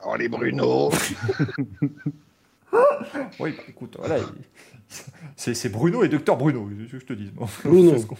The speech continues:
Speaker 3: c'est le coiffeur, non ?
Speaker 2: On fait ce qu'on peut. Euh, mais le truc, c'est qu'Alain Van der Merwe, du coup, même s'il se rétablit du covid, il n'est pas vacciné. Il a dit, c'est un choix personnel. Euh, mais dans les, euh,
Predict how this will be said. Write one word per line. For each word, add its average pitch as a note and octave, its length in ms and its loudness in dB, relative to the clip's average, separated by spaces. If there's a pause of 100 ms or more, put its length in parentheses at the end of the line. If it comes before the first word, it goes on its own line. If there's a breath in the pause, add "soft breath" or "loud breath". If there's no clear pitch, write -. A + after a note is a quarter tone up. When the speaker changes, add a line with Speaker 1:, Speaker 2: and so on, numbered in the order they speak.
(140)
Speaker 3:
c'est - 140 -2
le D3 100 4
coiffeur, F3 420 2
non ? D3+ 200 -8 (960 loud breath)
Speaker 2:
On B2+ 80 -8
fait - 160 -6
ce - 80 -12
qu'on C#3+ 120 -6
peut. F#3+ 220 -4 (340 loud breath)
Euh, C3+ 220 2
mais A#3+ 120 0
le C#4+ 120 2
truc, D4 200 0
c'est G3 120 -2
qu'Alain G#3+ 220 4
Van G3 80 0
der E3+ 180 2
Merwe, F3 220 2
du C3+ 100 -4
coup, D#3+ 160 -6
même D#3+ 160 -4
s'il E3+ 220 -6
se C#3 400 -6
rétablit D#3 480 -2
du A#2 100 -8
covid, C3+ 220 0 (160)
il C3+ 220 -4
n'est C#3 100 -2
pas C4+ 240 4
vacciné. D3+ 460 -2 (400)
Il C#3 160 -6
a G2+ 80 -4
dit, E3+ 180 -4
c'est A#3+ 100 -2
un C3 80 2
choix - 160 -4
personnel. A2+ 460 -4 (540 loud breath)
Euh, A#2+ 760 0
mais E3+ 220 -2
dans F#3 120 4
les, B2+ 280 4
euh, G#2 380 -4